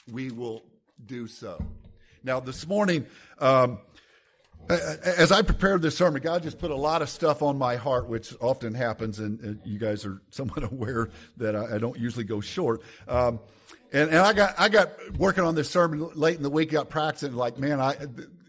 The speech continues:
I, I don't wanna preach a fifty-minute sermon this Sunday. So, so Saturday, yesterday, I decided to, to split this into two sermons. So your, your bulletin, the, the note card in your bulletin, you're gonna note that I'm only gonna cover about half of that. So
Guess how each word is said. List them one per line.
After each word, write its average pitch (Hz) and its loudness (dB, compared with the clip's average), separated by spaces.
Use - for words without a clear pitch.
I, 160 0
I - 4
don't 147 2
wanna 131 0
preach 123 -8
a 110 -6
fifty-minute 117 -6
sermon 135 -2
this 110 -8
Sunday. 117 -6
So, 120 -2
so 156 4
Saturday, 185 4
yesterday, 160 4
I 151 4
decided 143 2
to, 110 0
to 131 0
split - 0
this 156 2
into 135 -2
two 170 -4
sermons. 143 -2
So 151 2
your, 170 -2
your 151 2
bulletin, 175 4
the, 147 4
the 147 2
note 202 4
card 180 4
in 160 4
your 143 2
bulletin, 151 2
you're 160 0
gonna 156 2
note 156 4
that 135 0
I'm 160 0
only 160 0
gonna 143 0
cover 147 0
about 131 -4
half 135 -6
of 107 -6
that. 98 -8
So 117 -4